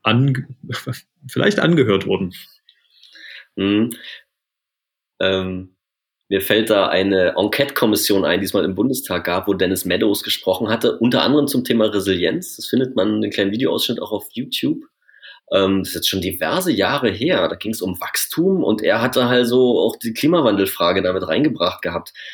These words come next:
Speaker 2: Naja, wenn ich sage, es ist schon diverse Jahre her, sieht man halt, okay, Wissenschaft wurde angehört. Und dann passierte wieder nix. Das ist eine spannende Frage. Wie kriegt man denn eigentlich den, den Druck der Zukunft,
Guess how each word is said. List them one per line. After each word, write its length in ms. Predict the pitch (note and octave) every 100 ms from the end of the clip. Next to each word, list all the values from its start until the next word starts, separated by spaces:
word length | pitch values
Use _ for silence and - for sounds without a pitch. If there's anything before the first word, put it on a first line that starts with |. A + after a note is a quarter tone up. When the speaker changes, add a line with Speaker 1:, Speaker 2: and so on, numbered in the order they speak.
| - - -
Speaker 2:
Naja, 480 | F#2+ C3 A2+ F2 - F2+ -
wenn 140 | G2
ich 100 | G#2+
sage, 200 | A2 G#2+
es 80 | G#2+
ist 60 | -
schon 120 | A2+
diverse 380 | G2 F2 A2+ A2+
Jahre 300 | F#2+ G#2 G#2+
her, 420 | G2 G2+ C3+ D3 _ - _ _
sieht 200 | - A2
man 140 | A#2+
halt, 200 | A2+ A2+
okay, 280 | - - B2+
Wissenschaft 400 | G#2+ C#3+ C#3 C3
wurde 160 | A#2+ -
angehört. 680 | A#2+ B2 F#2+ F2+ - - - _ _ _ _ _ _ _ -
Und 180 | F#2
dann 200 | F2 G2
passierte 360 | A2+ G#2+ B2+ B2+
wieder 180 | G#2 F2+
nix. 460 | E2 - - - _ _ _
Das 160 | - E2+
ist 40 |
eine 60 | G#2+
spannende 320 | - G2+ A#2
Frage. 440 | - G2 A2 A2+ A2 - - -
Wie 120 | G#2
kriegt 320 | A2 - C3 -
man 120 | A2
denn 140 | G#2+
eigentlich 520 | - G2 A2 A2 G#2+ -
den, 340 | F#2+ F#2+ F#2 - - -
den 200 | G2+ G2+
Druck 300 | - E3 -
der 200 | A#2 -
Zukunft, 880 | - A3 - C3 F#2 - - -